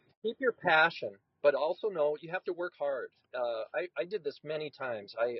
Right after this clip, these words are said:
I had to work on my typography. I had a love. I, I really wanted to be a designer. I think it's a great honor to, to, uh, to be a designer. Um, I always thought it'll be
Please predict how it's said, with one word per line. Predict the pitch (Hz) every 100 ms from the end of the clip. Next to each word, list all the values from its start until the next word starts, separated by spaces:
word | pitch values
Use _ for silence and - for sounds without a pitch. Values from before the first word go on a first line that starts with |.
| -
I |
had | 135 143
to | 131
work | 143 156
on | 143
my | 127
typography. | 127 135 - 127 123 131 - 127 123
I | 160
had | 185
a |
love. | 131 120 139 -
I, | 147 117 120
I | 127
really | 175 156
wanted | 117 120 131 143
to | 139
be | 143 156
a |
designer. | 143 139 131 135 143 143 _ _ _ _
I | 127
think | 156 156
it's | 143
a | 120
great | 120 131 139 120
honor | 117 131 135 127 -
to, | 143 143 - _ _ - 143
to, | 123 117 110 104 101
uh, | 98 _ _ _ -
to |
be | 123 139
a | 147
designer. | 139 120 131 - 143 147 143 _ -
Um, | 117 110 107 104 101 _ 127
I |
always | 139 143 -
thought | 139 131 -
it'll | 135 131
be | 135